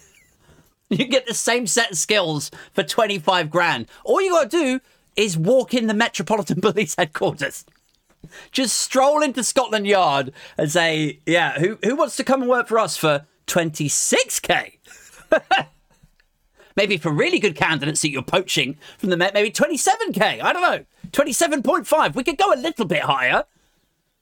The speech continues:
You, like, before you even left Scotland Yard, you would have C Vs being thrown. You'd be, like, dancing around in a, uh, hailstorm, a blizzard of C Vs. You'd look like the last bit of the Crystal Maze, you know, where they're trying to, like, grab all of the bits.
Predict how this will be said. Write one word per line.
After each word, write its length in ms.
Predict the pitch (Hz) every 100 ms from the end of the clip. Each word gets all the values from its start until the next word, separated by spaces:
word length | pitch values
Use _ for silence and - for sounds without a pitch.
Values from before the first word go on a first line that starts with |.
| _ _ _ _ _ _
You, 140 | 190 220
like, 220 | 156 320
before 260 | 233 381 370
you 140 | 339
even 340 | 285 240 240
left 260 | 254 247 -
Scotland 480 | - - 208 190 175
Yard, 300 | 202 156 170
you 100 | 208
would 120 | 226
have 320 | 180 190 160 151 _ -
C 340 | - - 247
Vs 280 | 220 233 151
being 220 | 214 190
thrown. 220 | 151 202
You'd 120 | 208 254
be, 100 | 254
like, 220 | 208 151
dancing 400 | 208 214 - 185
around 280 | 185 185 165
in 120 | 156
a, 100 | 131 - -
uh, 320 | 131 139 127
hailstorm, 680 | 127 247 330 226 - 214 143
a 60 | 139
blizzard 480 | 202 311 247 214
of 100 | 170
C 220 | 151 - 214
Vs. 240 | 190 160
You'd 140 | 233
look 160 | 277 262
like 200 | 240 -
the 120 | 202
last 480 | 190 214 226 214 - -
bit 220 | 202 196
of 100 | 151
the 80 | 156
Crystal 400 | 151 202 - 170
Maze, 560 | 151 165 127 113 - - - -
you 80 | 147
know, 120 | 147
where 100 | 160
they're 80 | 147
trying 240 | 180 160
to, 60 | 156
like, 120 | 160
grab 280 | 151 156 151
all 100 | 143
of 80 | 127
the 60 |
bits. 220 | 127 147